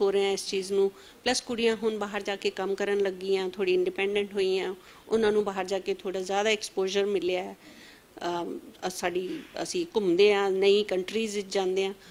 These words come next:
ਔਰ ਉੱਥੇ ਇਹ ਸਾਰੀ ਚੀਜ਼ਾਂ ਦੇਖ ਕੇ ਲੋਕ, ਅ, ਕੁੜੀਆਂ ਨੂੰ ਜ਼ਿਆਦਾ ਆਪਣੀ personality ਬਾਰੇ ਥੋੜ੍ਹੀ ਇੱਕ awareness ਆ ਗਈ ਹੈ। ਉਹ ਚਾਹੁੰਦੀਆਂ ਕਿ ਅਸੀਂ presentable ਲੱਗੀਏ, ਜ਼ਿਆਦਾ smart ਲੱਗੀਏ ਔਰ ਜਿੰਨਾ ਹੋ ਸਕੇ ਅਸੀਂ ਆਪਣੀ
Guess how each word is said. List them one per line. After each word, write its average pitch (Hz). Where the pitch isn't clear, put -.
ਔਰ 262
ਉੱਥੇ 294
ਇਹ 277
ਸਾਰੀ 240
ਚੀਜ਼ਾਂ 220
ਦੇਖ 190
ਕੇ 220
ਲੋਕ, 196
ਅ, 185
ਕੁੜੀਆਂ 226
ਨੂੰ 226
ਜ਼ਿਆਦਾ 202
ਆਪਣੀ 220
personality 190
ਬਾਰੇ 180
ਥੋੜ੍ਹੀ 180
ਇੱਕ 175
awareness 180
ਆ 139
ਗਈ 156
ਹੈ। -
ਉਹ -
ਚਾਹੁੰਦੀਆਂ 196
ਕਿ 190
ਅਸੀਂ 175
presentable 190
ਲੱਗੀਏ, 180
ਜ਼ਿਆਦਾ 180
smart 185
ਲੱਗੀਏ 180
ਔਰ 247
ਜਿੰਨਾ 277
ਹੋ 202
ਸਕੇ 196
ਅਸੀਂ 180
ਆਪਣੀ 196